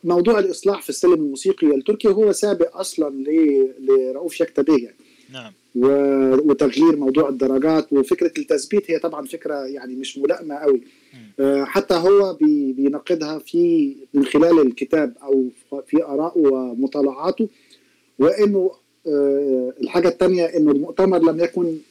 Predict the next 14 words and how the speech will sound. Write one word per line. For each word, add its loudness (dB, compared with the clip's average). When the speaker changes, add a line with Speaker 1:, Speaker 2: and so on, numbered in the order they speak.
Speaker 1:
له 0
أن 2
يوقف -2
مسار 0
التغيير 2
اللي 4
حصل. -4
سيبنا 0
من 2
الموضوع 0
ده -6
تطوير 0
أو، 2
أو 0